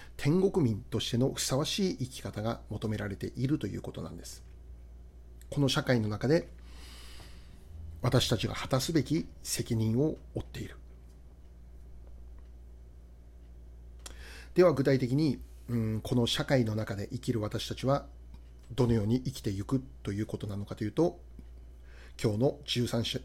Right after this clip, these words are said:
十三章の御言葉から見るならば、上に立つ権威に従うべきであるということなんです。上に立つ権威に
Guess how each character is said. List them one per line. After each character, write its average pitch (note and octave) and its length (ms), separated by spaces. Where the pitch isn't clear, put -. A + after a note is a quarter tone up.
十 A#2+ 240
三 A#2+ 180
章 G#2+ 200
の - 240
御 A#2+ 200
言 A#2 100
葉 G#2 80
か G#2 100
ら G#2 80
見 A2+ 120
る C3+ 100
な A#2+ 80
ら G2 80
ば、 - 140
上 B2+ 220
に D3+ 240
立 - 360
つ - 20
権 C3 200
威 A2 180
に D3+ 300
従 - 360
う G2+ 60
べ G#2 120
き A#2 100
で D#3 300
あ A#2+ 100
る G#2 80
と G2 120
い F2+ 80
う - 20
こ - 100
と - 100
な E2+ 60
ん F2+ 60
で - 80
す。 - 180
上 C3 240
に C#3+ 140
立 C#3 260
つ - 20
権 B2+ 220
威 A2 180
に D#3+ 220